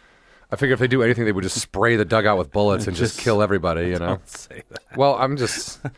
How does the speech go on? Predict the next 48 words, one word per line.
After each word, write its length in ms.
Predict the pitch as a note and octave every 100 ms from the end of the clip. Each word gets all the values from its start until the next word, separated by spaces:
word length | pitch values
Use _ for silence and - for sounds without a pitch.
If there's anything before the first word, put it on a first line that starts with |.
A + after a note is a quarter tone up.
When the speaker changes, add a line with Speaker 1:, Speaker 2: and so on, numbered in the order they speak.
| -
Speaker 2:
<laughs> 260 | - B2+ -
The 80 |
security 540 | C3 - - A2 G2+ G#2
guard's 320 | G#2 G#2 F#2+
there. 320 | G#2 G#2 G#2 _ _ -
You 120 | C3+
know, 100 | G#2+
like, 160 | G2+ F2+ E2+ E2+ - _ _ _
Speaker 1:
He's 100 | A#2
got 120 | A#2+
a 40 | G#2+
Speaker 2:
ten, 200 | - A2+
Speaker 1:
taser. 320 | G#2 B2 C#3
Speaker 2:
twelve 300 | - G2 F2+
Speaker 1:
He's 80 | F2+
got 20 | A#2+
a 20 | G#2+
Speaker 2:
bucks 40 |
an 60 | G#2
Speaker 1:
taser 280 | A#2+ A#2+ A#2+
and 80 |
a 20 | A2
Speaker 2:
hour. 0 |
Speaker 1:
thing 200 | A#2 A2
of 60 | G2
mace, 360 | G2 A2 -
like, 200 | G#2 F#2 - -
eh, 60 | C3 D#3+ D3+ C3 G#2+ G2 F#2 G2
eh. 840 | A2+ D3 D3 C3+ A2 G#2+ G2 F2 E2 _ _ _ _ _ _ _ _
Speaker 2:
Yeah, 240 | A2 F#2 D#2+
and, 140 | C#3+ E3
uh, 20 |
you 180 | D#3+ G3
know 100 | A#3+
what? 160 | G#3
There 100 | F3+
was 140 | G3 D#3+
a 40 |
lot 140 | G#3 A#3+
of, 120 | D3+ A#2
a 40 | F#3
lot 100 | C4
of 80 | -
paper 320 | G3+ G#3 D#3+
airplanes 480 | D#3 - A#2+ G#2+ F#2
at 80 |
the 80 | E2+
game. 320 | E2+ E2+ C#2+